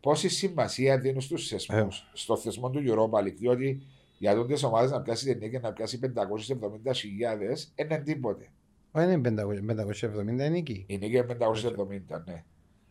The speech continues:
Speaker 1: Και η
Speaker 2: Μ.
Speaker 1: ισοπαλία είναι εκατόν ενενήντα.
Speaker 2: Ναι. Μεγάλη διαφορά, νομίζω ήταν πιο λίγα η νίκη.
Speaker 1: Είναι πεντακόσιες εβδομήντα χιλιάδες. Ε,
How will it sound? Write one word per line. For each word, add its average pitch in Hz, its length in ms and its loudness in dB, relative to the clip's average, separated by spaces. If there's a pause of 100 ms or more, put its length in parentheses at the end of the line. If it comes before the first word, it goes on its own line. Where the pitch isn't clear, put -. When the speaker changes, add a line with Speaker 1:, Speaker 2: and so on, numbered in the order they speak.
(240)
Speaker 1:
Και 107 100 -6
η - 20 -2
Speaker 2:
Μ. 101 40 -2
Speaker 1:
ισοπαλία 113 440 6
είναι 139 100 2
εκατόν 123 320 4
ενενήντα. 110 280 -4
Speaker 2:
Ναι. - 720 -4
Μεγάλη 180 280 6
διαφορά, 123 240 6
νομίζω 165 260 4
ήταν 156 220 6
πιο 165 120 6
λίγα 147 300 6
η 101 180 -2
νίκη. 98 280 -6 (960)
Speaker 1:
Είναι 117 140 6
πεντακόσιες 107 500 8
εβδομήντα 101 400 2
χιλιάδες. 92 760 -4 (440)
Ε, 110 760 4